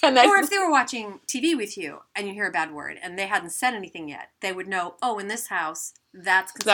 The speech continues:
Speaker 1: That's true.
Speaker 2: a bad
Speaker 1: I always
Speaker 2: word."
Speaker 1: told my friends.
Speaker 2: Yeah.
Speaker 1: My friends
Speaker 2: I
Speaker 1: knew.
Speaker 2: know you did.
Speaker 1: I usually hung out at their houses instead, though. <laughs> I didn't swear in high school.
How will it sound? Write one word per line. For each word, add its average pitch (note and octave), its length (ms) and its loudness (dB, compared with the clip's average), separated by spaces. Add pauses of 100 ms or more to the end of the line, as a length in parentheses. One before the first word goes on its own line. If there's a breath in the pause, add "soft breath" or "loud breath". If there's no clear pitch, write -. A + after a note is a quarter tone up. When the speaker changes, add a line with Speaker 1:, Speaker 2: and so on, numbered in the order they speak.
Speaker 1:
That's E3+ 80 0
true. G3+ 100 2
Speaker 2:
a - 20 6
bad E3 120 10
Speaker 1:
I G#4+ 120 12
always A#4+ 200 10
Speaker 2:
word." - 40 2
Speaker 1:
told A3+ 180 6
my E3 120 2
friends. D#3+ 580 -4
Speaker 2:
Yeah. A4 140 -2
Speaker 1:
My A#4 160 6
friends D#4 280 4
Speaker 2:
I A#3 40 0
Speaker 1:
knew. D3 100 0
Speaker 2:
know - 80 -2
you - 140 -8
did. - 140 -20 (300)
Speaker 1:
I E4 120 4
usually D#4 240 6
hung A3 160 2
out F#3 100 8
at - 80 2
their E3 140 2
houses D3+ 380 2
instead, - 340 -4
though. G#3+ 80 10
<laughs> D#5 1300 2
I B3 80 10
didn't B3+ 220 4
swear D#3+ 240 2
in F3+ 40 -4
high D#3+ 120 -6
school. - 280 -8